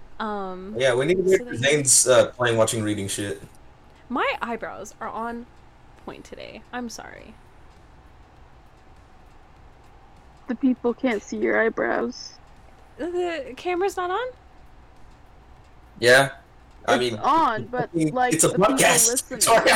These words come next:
Speaker 1: What?
Speaker 2: It's
Speaker 3: The
Speaker 2: a
Speaker 3: people
Speaker 2: podcast.
Speaker 3: listening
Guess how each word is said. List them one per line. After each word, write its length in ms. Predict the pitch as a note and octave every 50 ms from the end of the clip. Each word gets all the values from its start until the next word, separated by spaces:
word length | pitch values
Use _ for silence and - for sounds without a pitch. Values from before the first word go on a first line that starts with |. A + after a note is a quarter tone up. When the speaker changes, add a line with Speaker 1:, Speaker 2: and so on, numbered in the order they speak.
| C4+ - - - - - - - - - - - - - - - - - - - - - - - - - - - - - - - - - - - - -
Speaker 1:
What? 560 | - A#3+ A#3+ A3+ G3+ G3 A#3 D4+ F#4 - - B3+ C4 - - - - - - - - - - - - - - - - - - - - - - - - - - - -
Speaker 2:
It's 120 | C#3 - A3
Speaker 3:
The 140 | - -
Speaker 2:
a 40 | C#4
Speaker 3:
people 200 | C4+ A#3+ - A#3+ A3
Speaker 2:
podcast. 60 | G#3+
Speaker 3:
listening 960 | A3 A3+ C4 - - - A#3+ G#3 A#2+ A2+ C3+ - - A3 - - B3 C4